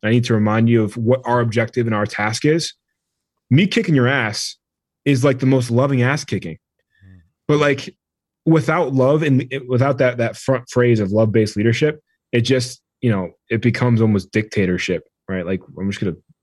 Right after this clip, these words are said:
Speaker 1: berate you to get to our point.
Speaker 2: <laughs> Is it, I, okay, so I'm having a hard time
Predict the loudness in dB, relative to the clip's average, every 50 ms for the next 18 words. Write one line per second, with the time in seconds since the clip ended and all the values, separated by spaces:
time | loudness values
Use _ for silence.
0 | _ 0 0 2 2 2 2 2 0 0 0 0 -2 -2 -4 -4 -4 -2 -2 -2
1 | -2 -4 -4 -4 -4 -4 -4 -8 _ _ _ _ _ -20 -20 -20 _ _ _ _
2 | _ _ _ _ _ _ _ _ _ _ _ _ -20 _ _ _ -20 -20 -20 -20
3 | -20 _ -20 -20 -18 _ -14 -14 -14 -14 _ _ _ _ -8 -8 -8 -8 -14 -20
4 | _ _ -20 -20 -18 -18 -18 -18 -20 -20 -20 -18 -18 -18 -18 -20 _ -10 -8 -8
5 | -8 -8 -10 -10 -10 -10 -12 -14 _ _ _ _ _ _ _ _ _ _ -10 -8
6 | -8 -6 -8 -10 -10 -8 -6 -4 -4 -6 -6 -6 -6 -8 -6 -8 -8 -8 -6 -6
7 | -6 -6 -6 -6 -8 -6 -6 -6 -6 -6 -8 -8 -8 -8 -6 -6 -6 -8 -10 -12
8 | -14